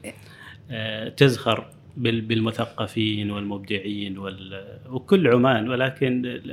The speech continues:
Speaker 2: حديثنا الآن عن لجنة محافظة الداخلية.
Speaker 1: مم.
Speaker 2: ال-، قبل، آه، تدشين لجنة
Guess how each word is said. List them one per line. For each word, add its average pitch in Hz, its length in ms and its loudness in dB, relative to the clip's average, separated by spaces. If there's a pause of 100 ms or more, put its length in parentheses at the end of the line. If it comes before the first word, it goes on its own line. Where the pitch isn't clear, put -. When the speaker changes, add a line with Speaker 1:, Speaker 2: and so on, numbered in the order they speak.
Speaker 2:
حديثنا 131 500 6
الآن 123 320 2
عن 113 320 2 (300)
لجنة 117 500 2
محافظة 104 460 -6
الداخلية. 101 720 -10 (280)
Speaker 1:
مم. 165 120 -2 (580)
Speaker 2:
ال-، 117 640 -4 (120)
قبل، 165 520 4
آه، 127 360 4
تدشين 127 600 2
لجنة 113 500 2